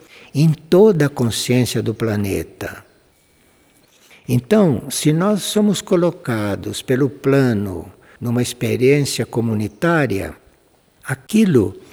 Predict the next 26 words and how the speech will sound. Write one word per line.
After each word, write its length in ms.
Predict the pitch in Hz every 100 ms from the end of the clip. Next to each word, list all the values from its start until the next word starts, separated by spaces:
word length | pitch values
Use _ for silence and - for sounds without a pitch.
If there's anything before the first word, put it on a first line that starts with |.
| - 127
não 240 | 143 175
foi 200 | - 208
criado 560 | 202 143 117 143 151 151
por 200 | 147 143
nenhum 580 | 143 147 135 160 220
ser 400 | 202 - 151 143
humano. 720 | 135 113 107 104 101 98 92 - _ - - _
Não 80 | 117
foi 180 | 175 160
nenhum 300 | 160 180 202
ser 260 | - 180
humano 560 | 160 139 147 175 175 160
que 140 | 160
teve 320 | 139 160 156 151
esta 260 | 143 156
ideia. 560 | 127 107 120 110 107 107
E 80 | 120
se 200 | - -
teve 340 | 123 110 123
esta 200 | - 143
ideia, 460 | 135 139 175 190 175
não 140 | 160
foi 180 | 160 151
ele 180 | 180 208
que 140 | 196
criou. 680 | - 175 127 123 98 92